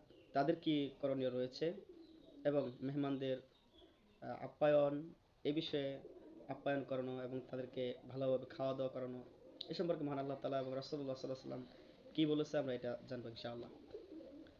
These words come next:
আমরা, আহ, হাদিসের ভাষ্য অনুযায়ী মেহমানের অধিকার স্বীকৃত, অর্থাৎ মেহমান যদি বাড়িতে আসে,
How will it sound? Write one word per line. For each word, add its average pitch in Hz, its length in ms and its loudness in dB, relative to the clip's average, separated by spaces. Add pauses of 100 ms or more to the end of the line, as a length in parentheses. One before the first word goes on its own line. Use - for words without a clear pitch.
(720)
আমরা, 156 280 6
আহ, 151 140 2 (1000)
হাদিসের 156 320 4
ভাষ্য 143 300 4
অনুযায়ী 160 240 6
মেহমানের 147 500 2
অধিকার 139 360 0 (140)
স্বীকৃত, - 500 -4
অর্থাৎ 123 380 0 (680)
মেহমান 170 340 6
যদি 165 200 4
বাড়িতে 143 440 2
আসে, 143 460 0